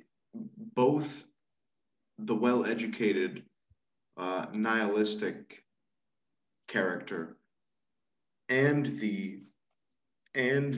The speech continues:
the, um, and the, the faithful, let's say,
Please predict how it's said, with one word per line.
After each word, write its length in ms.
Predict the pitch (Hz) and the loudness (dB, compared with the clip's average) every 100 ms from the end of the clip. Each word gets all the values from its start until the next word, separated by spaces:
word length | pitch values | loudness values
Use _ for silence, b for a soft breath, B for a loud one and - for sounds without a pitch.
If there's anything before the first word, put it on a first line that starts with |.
| 110 | 0
the, 340 | 117 113 110 101 | 0 2 0 -2
um, 640 | 101 98 104 101 101 - - _ _ _ _ _ _ - - _ _ - | -4 -4 -4 -6 -8 -12 -20 _ _ _ _ _ _ -20 -20 _ _ -2
and 420 | 123 131 131 113 | 2 2 0 -4
the, 640 | 113 113 107 107 107 107 107 - _ _ _ _ 110 | -2 0 2 2 2 -2 -6 -16 _ _ _ _ -10
the 240 | 107 104 | -8 -6
faithful, 1000 | - - - 127 135 - 101 78 76 - _ _ | -8 -8 -2 0 0 -4 -6 -6 -6 -14 _ _
let's 280 | 87 80 - | -10 -8 -8
say, 340 | - 82 - | -8 -8 -12